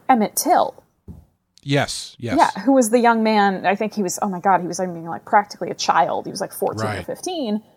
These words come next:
Speaker 2: Right.
Speaker 1: who was, um, beaten horribly and, and lynched and murdered by a bunch of white men for, like, I think he whistled at a white lady.
Speaker 2: Mm-hmm.
Speaker 1: Like, I don't even think he, he, like,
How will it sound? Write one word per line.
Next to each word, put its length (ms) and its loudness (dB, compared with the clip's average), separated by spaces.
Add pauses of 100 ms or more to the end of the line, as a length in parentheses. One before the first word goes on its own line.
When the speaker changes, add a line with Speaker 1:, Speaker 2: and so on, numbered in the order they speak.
Speaker 2:
Right. 240 -10
Speaker 1:
who 320 4
was, 760 0
um, 560 6 (360)
beaten 300 2
horribly 760 4
and, 300 -4
and 180 0
lynched 380 0
and 300 -2
murdered 520 4
by 160 6
a 80 4
bunch 220 0
of 140 -12
white 240 2
men 440 -2 (540)
for, 380 4
like, 360 2 (1300)
I 100 2
think 240 -6
he 140 0
whistled 680 -2
at 120 6
a 80 4
white 400 0
lady. 560 -6 (400)
Speaker 2:
Mm-hmm. 260 -6 (300)
Speaker 1:
Like, 140 0
I 80 10
don't 160 4
even 160 2
think 240 -2
he, 320 -2
he, 260 -6
like, 200 -2